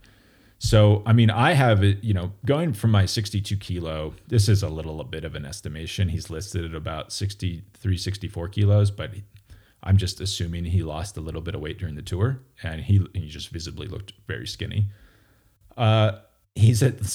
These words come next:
like, seven point two, seven point one watts per kilo for the last ten minutes.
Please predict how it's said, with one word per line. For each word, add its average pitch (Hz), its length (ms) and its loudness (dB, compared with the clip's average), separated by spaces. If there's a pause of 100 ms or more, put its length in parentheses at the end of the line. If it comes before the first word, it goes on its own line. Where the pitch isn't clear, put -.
(160)
like, 101 140 -4
seven 123 420 -4
point 110 380 -4
two, 107 320 2
seven 98 340 4
point 98 300 4
one 87 240 -4
watts 82 200 -10
per - 120 -12
kilo 80 340 -10
for - 140 -14
the 85 80 -6
last 87 320 -8
ten - 160 -6
minutes. 80 340 -12